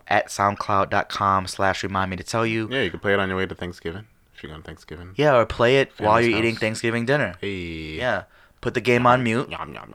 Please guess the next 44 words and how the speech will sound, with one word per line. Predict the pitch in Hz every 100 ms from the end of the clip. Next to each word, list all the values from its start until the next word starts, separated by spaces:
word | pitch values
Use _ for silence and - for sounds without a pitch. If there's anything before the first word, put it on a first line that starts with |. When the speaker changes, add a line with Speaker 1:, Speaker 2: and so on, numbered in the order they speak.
| -
Speaker 1:
Or | 104
if |
you're | 104
Speaker 2:
yum, | 110
Speaker 1:
not |
Speaker 2:
yum. | 101
Speaker 1:
watching | 101 - 113
it, | 117 - _ _
the | -
T | -
V's | 104 107 107
off. | 101 127 - 147 - 127
<laughs> | - 120 - 117 139 - -
Speaker 2:
<laughs> | -
Speaker 1:
Listen | 101 104
to | - 117
us. | 143 98 - - - - -
Speaker 2:
Mm-hmm. | 104
Speaker 1:
Uh, | 107 104 101 98 101 -
again, | 101 107 107 107 107 104 _ _ -
soundcloud | - 104 104 - 107 98 95
dot | 101 95
com | - 101 98
slash | 90 101 92
remind | 98 92
me | 92
to |
tell | - 123
you. | 120 117 - - -
And | - 117
our | 120
Instagram | 131 - 117 113 123 120 120 120 - - _ -
to | 104
stay | - 107 -
updated | 110 - 110 107 104 101 98 - -
with | - 98 -
all | 101 107
that | 95
we | 101
talk | - 95
about | 101 98 98 95 - _ _ _ _
through | - 120 123
this | 101 107 98 -
episode, | 104 101 - 95 95 98